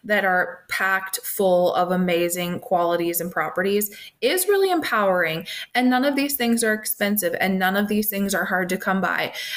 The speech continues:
and none of these things are, like, scary or involved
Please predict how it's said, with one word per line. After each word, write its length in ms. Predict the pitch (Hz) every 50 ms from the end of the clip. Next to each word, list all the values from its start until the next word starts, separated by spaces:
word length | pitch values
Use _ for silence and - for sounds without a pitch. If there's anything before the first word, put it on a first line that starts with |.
| - - -
and 300 | 208 202 190 190 - - 208
none 160 | 202 196 202
of 100 | 202 202
these 260 | 202 202 202 202 - -
things 320 | 185 185 185 185 190 -
are, 360 | - - 175 175 180 127 - -
like, 200 | - 190 190 -
scary 720 | - - - - 196 185 180 180 180 175 175 175 165 - - - - - - _
or 140 | - 190 185
involved 640 | 185 190 180 175 175 170 165 165 170 170 170 170 -